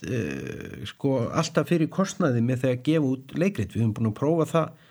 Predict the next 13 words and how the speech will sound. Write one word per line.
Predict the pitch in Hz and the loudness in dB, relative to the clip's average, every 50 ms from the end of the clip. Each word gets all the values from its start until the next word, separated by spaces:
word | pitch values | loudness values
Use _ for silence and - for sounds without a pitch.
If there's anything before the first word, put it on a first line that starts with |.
| - _ _ - - | -20 _ _ -6 -2
sjálf, | - 135 156 214 214 196 | 0 2 2 0 0 0
við | - 139 135 127 | 2 2 2 0
í | 131 - | 2 2
Kómedíuleikhúsinu, | 147 156 156 151 156 151 160 170 165 175 165 - 202 196 160 | 2 2 2 2 2 2 2 0 -2 -2 0 2 2 2 2
við | 120 117 - 135 | 2 0 2 0
gáfum | 127 131 127 123 131 131 | 0 2 2 0 0 -2
út, | 127 127 - - - - _ _ _ _ - - _ _ _ _ _ - - - - | -2 -6 -12 -16 -18 -20 _ _ _ _ -20 -20 _ _ _ _ _ -6 -6 -4 -2
eh, | 90 - - 110 110 110 104 92 | -2 0 0 2 2 0 0 0
hérna, | 123 123 123 - 117 117 117 113 - - - _ _ _ _ _ - 107 | -2 -2 0 2 2 4 4 4 2 -2 -8 _ _ _ _ _ -4 0
fyrir, | 131 123 113 107 104 104 - - | 0 0 2 0 -2 -4 -6 -10
eh, | - 113 92 73 73 69 | -8 -6 -6 -6 -6 -4
nokkrum | 95 127 127 123 123 123 113 104 | -2 -2 -2 0 0 0 0 2
árum, | 107 110 107 127 151 190 | 2 2 2 2 0 -2